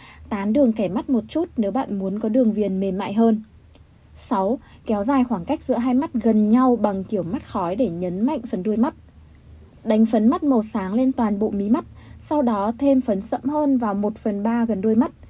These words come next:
Đánh phấn màu tối hơn vào đuôi mắt để tạo bóng tối và nâng cao đôi mắt. Kẻ đôi mắt bằng chì kẻ mắt và chốt mascara ở đuôi mắt. Bảy, thử phong cách halo cho mắt hình hạnh nhân. Mắt hình hạnh nhân hợp với nhiều kiểu đánh mắt,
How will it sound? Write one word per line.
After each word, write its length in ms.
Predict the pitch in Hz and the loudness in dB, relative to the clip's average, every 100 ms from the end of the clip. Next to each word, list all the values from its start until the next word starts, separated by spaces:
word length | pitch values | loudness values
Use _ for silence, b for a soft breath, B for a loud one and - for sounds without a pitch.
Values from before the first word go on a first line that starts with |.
| b b b b | b b b b
Đánh 200 | 208 214 | -2 -2
phấn 220 | 220 202 | 0 2
màu 180 | 240 269 | 4 4
tối 300 | 233 196 196 | 4 2 4
hơn 260 | 247 277 254 | 4 6 4
vào 120 | 196 | 4
đuôi 180 | 220 226 | 4 4
mắt 180 | 311 - | 2 0
để 180 | 226 175 - | -2 -2 -2
tạo 200 | 220 - | -4 -2
bóng 220 | 185 202 | -2 -2
tối 300 | 208 190 208 | -2 0 0
và 80 | 269 | 0
nâng 280 | 220 254 254 | 2 4 4
cao 180 | 262 247 | 2 2
đôi 140 | 247 | 4
mắt. 200 | 254 359 - B B B B - | 2 0 -10 B B B B 0
Kẻ 200 | 262 185 | 4 6
đôi 160 | 233 | 6
mắt 240 | 240 349 - | 6 4 2
bằng 180 | 220 196 | 0 0
chì 200 | 233 208 | -2 -2
kẻ 160 | 185 | -2
mắt 280 | 175 269 - | -4 -4 -4
và 120 | 208 | -4
chốt 240 | - 294 311 | -2 0 0
mascara 400 | 285 294 254 240 | -2 -2 0 2
ở 100 | 202 | 0
đuôi 160 | 185 196 | 0 0
mắt. 160 | 226 - - - - - - - - - | 0 -2 -10 -20 -20 -20 -20 -20 -12 2
Bảy, 260 | 247 190 - B B B | 4 4 0 B B B
thử 180 | 302 240 | 2 2
phong 220 | 262 254 | 4 2
cách 160 | 320 | 0
halo 440 | 294 277 262 262 240 | 0 2 6 6 4
cho 160 | 247 | 2
mắt 220 | 226 285 269 | 2 2 0
hình 140 | 214 | -2
hạnh 160 | 233 226 | 0 4
nhân. 220 | 247 226 - - - - - - - - | 6 4 2 -16 -20 -20 -20 -20 -18 -8
Mắt 160 | 381 | -2
hình 160 | 370 262 | 4 4
hạnh 160 | 247 | 6
nhân 220 | 254 285 285 | 4 4 4
hợp 140 | 269 | 4
với 200 | 196 214 | 2 4
nhiều 220 | 233 277 | 4 4
kiểu 200 | 220 202 | 4 0
đánh 180 | 180 175 | 0 0
mắt, 140 | 277 | 0